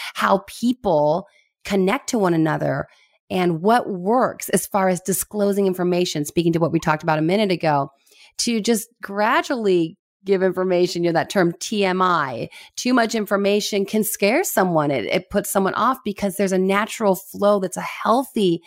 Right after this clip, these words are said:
disclosing of who we are, letting each other know who we are. So when we take all that research and try to apply it, I think there are many people who are trying to avail themselves of those studies.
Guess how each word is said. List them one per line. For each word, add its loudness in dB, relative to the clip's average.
disclosing 0
of 2
who -2
we 0
are, 2
letting 0
each 0
other 2
know 2
who 0
we 0
are. 0
So 0
when 2
we 0
take -2
all 4
that 2
research 0
and -2
try 0
to 2
apply -2
it, 0
I -2
think -4
there 4
are 4
many 2
people -2
who 4
are 2
trying 0
to 2
avail 0
themselves 0
of -2
those 0
studies. 0